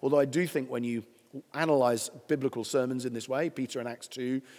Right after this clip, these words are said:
you will see a bunch of this going on as well. But that's not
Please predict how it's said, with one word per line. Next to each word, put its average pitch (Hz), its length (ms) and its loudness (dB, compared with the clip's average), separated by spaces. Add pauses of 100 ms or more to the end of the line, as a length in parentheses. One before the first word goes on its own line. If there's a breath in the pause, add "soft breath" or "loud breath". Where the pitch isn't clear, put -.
(220 loud breath)
you 131 180 0
will 135 180 6
see 113 460 0
a 120 100 0
bunch 117 260 -2
of 110 100 -6
this 110 160 -2
going 110 240 -4
on 104 120 -8
as 104 160 -8
well. 120 320 2
But 120 140 -6
that's 123 220 -4
not 135 140 -4